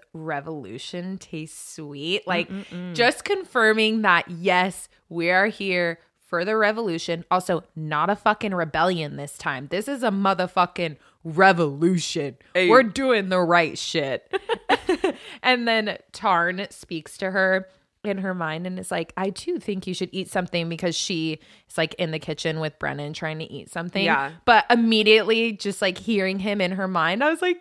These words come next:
Speaker 1: "Yes, my grumpy daddy is back." Like, I'm so <laughs> excited.
Speaker 2: So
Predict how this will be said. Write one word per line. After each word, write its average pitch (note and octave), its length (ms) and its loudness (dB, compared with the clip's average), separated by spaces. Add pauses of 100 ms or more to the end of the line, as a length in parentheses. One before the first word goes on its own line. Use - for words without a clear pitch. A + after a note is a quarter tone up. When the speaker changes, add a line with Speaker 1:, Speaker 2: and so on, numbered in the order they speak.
Speaker 1:
"Yes, G#4 580 8 (120)
my F4+ 220 6
grumpy D4+ 480 4
daddy D#4+ 380 6
is E4+ 180 0 (100)
back." F4 480 8
Like, F4+ 140 2
I'm - 80 6 (200)
so C#4 200 10
<laughs> - 0 -
excited. C#4 1120 2 (680)
Speaker 2:
So A#3 600 4